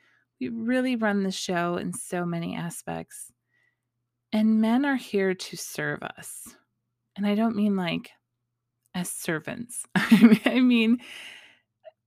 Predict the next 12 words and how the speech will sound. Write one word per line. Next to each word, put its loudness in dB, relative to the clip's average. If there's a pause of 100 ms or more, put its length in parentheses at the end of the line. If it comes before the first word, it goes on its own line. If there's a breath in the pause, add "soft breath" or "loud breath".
(180)
you 4
know, 2
your -4
husband -10 (840)
loves -4
you, -10 (320)
or -6
he -4
wouldn't 4
have -2
married -4
you. -14